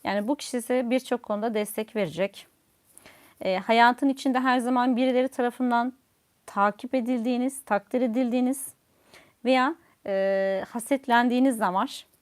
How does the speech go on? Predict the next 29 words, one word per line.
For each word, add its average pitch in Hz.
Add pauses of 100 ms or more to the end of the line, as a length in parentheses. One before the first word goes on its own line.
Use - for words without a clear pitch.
(240)
Ama 262
kimseyi 269
çok -
fazla 208
kafaya 220
takıp 233
da 214
kafanızda 208
yıpratmayın. 233
Çünkü 247
baş 226
ağrılarını 196
çok -
yaşadığınızı, 175 (840)
e, 170
yıldız 214
düşüklüğü 277
olduğunu, 262 (120)
bak 220
iki -
göz 277
sürekli 247
sizi -
takip 277
ediyor 269 (1080)
ve, 240
e, 214 (500)
taklit 294
ediliyorsunuz. 190